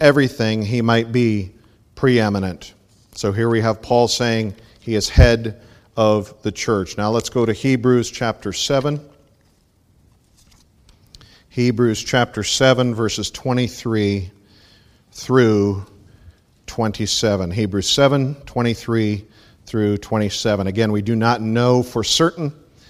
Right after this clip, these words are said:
who the author of Hebrews is. Some think Paul, some think Apollos, and, uh,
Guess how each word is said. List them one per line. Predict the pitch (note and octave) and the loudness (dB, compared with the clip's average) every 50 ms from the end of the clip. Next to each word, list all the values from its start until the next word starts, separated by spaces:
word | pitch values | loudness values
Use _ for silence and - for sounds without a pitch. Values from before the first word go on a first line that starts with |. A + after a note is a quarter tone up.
| _ _ _ | _ _ _
who | _ - C3 C3 C3 B2+ | _ 0 2 4 4 4
the | B2+ B2 C3 | 2 0 0
author | B2 A#2 A2+ A2 - - A2 A2 | 2 2 2 2 0 -2 -4 -4
of | - A#2 G2 F2+ | -4 -6 -10 -8
Hebrews | - - A#2+ A2+ G#2+ G2 A2 G#2+ G#2 G2+ F#2+ - - - _ _ - - _ _ _ _ - | -4 -4 -2 -2 -2 -2 -2 -2 -2 -2 -4 -6 -8 -12 _ _ -20 -20 _ _ _ _ 2
is. | D3+ D3 D3 C#3+ C#3 B2+ - | 4 6 6 6 4 2 -2
Some | - - B2+ A#2+ | -2 0 0 0
think | A2 - A2+ G2 - | -2 -4 -6 -6 -6
Paul, | - - B2+ B2 A#2+ A#2 A#2+ A2 | -4 -2 0 2 2 0 0 -2
some | - - - A2+ G#2+ | -2 -4 -4 -4 -4
think | - - G2+ F2+ | -4 -6 -8 -8
Apollos, | F#2 E2 - C3 B2 A#2+ A#2 A2+ A2 G#2+ - - - - - | -8 -4 -2 0 2 2 2 0 -2 -4 -6 -10 -10 -12 -10
and, | - G#2 G2+ G2+ G2 G2 G2 F#2+ F#2 | -8 -6 -6 -4 -4 -6 -6 -8 -8
uh, | F2 F#2 G2 F#2+ F#2 F#2 F#2 F#2 F#2 | -10 -8 -8 -6 -6 -6 -8 -8 -10